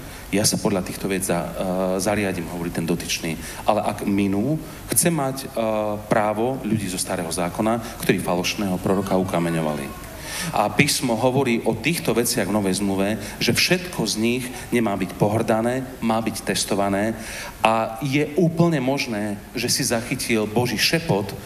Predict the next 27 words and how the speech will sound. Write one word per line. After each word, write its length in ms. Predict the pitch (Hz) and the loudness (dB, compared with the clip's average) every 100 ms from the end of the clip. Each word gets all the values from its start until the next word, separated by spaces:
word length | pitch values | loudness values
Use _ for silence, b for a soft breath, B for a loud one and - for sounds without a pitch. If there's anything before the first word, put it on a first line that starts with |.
| B B - | B B 0
ktorý 240 | - 120 117 | 4 4 2
môže 240 | 117 113 | 0 -2
priniesť 320 | 123 110 98 | 0 0 0
zmenu 240 | 104 98 95 | 0 0 0
do 80 | |
tvojho 320 | 87 98 87 90 | -2 0 2 2
života, 480 | 113 127 123 120 | 2 2 2 0
do 160 | 120 87 | -2 -6
tvojej 320 | - 90 87 | 0 0 2
rodiny, 400 | 107 107 107 104 B B - | 2 2 0 -2 B B -4
do 0 | |
spoločenstva, 640 | - 101 95 - 107 - | -2 0 0 0 2 0
ktorého 400 | 107 - 117 117 | 0 0 0 2
patríš, 480 | 110 110 120 123 123 B B B B | 0 2 0 0 -4 B B B B
ale 240 | 123 120 | 2 4
je 160 | 113 160 | 2 2
možné, 640 | 156 135 135 120 113 113 107 B - | 2 0 0 0 0 -2 -6 B -2
že 240 | 139 120 | 2 2
je 80 | 117 | 0
percento 720 | - 147 156 - 185 185 151 | 2 2 4 2 2 2 0
výrokov, 800 | 110 92 87 85 101 104 117 120 120 - | 2 2 2 0 2 2 2 -2 -8 -6
kedy 240 | 107 113 | -2 -2
sme 160 | 107 107 | -2 0
povedali: 400 | 110 107 104 95 | 0 2 0 0
"Pán 320 | - 123 127 | 2 2 2
mi 80 | 90 | 0
povedal", 640 | - 90 90 90 90 | 0 0 2 2 2